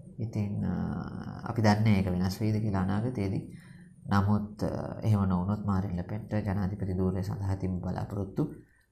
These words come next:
අ, ඉවරයි. ඇය ආපහු තරඟ නොකළොත් ඉතිහාසයේ, අ, අනාගතයේදී.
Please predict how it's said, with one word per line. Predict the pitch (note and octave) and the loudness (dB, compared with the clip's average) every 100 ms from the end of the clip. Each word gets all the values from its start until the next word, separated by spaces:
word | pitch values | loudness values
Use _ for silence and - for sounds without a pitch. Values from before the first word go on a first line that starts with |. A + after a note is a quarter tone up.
| _ - | _ -12
අ, | - - - - - - | -10 -10 -10 -12 -18 0
ඉවරයි. | B2+ G#2+ F2+ A2 C#3+ F#2+ F#2+ - | 6 8 8 4 2 2 0 0
ඇය | G2 G2 G2 | 2 2 2
ආපහු | G2 F#2+ G#2+ | 0 2 0
තරඟ | A2+ F#2+ F#2 F#2+ - | 2 2 2 0 2
නොකළොත් | A2 G#2+ G#2 F2+ A2 - - | 4 4 4 4 2 -2 -8
ඉතිහාසයේ, | F#2+ F#2+ E2+ G2 G2 G2+ F#2+ A#2+ - - - - - | -6 -4 -2 -2 -4 -2 0 0 -2 -10 -20 -20 -12
අ, | - - - A2+ | -10 -10 -2 6
අනාගතයේදී. | A#2 G2+ F#2 G2+ F#2 - | 8 8 6 2 0 -2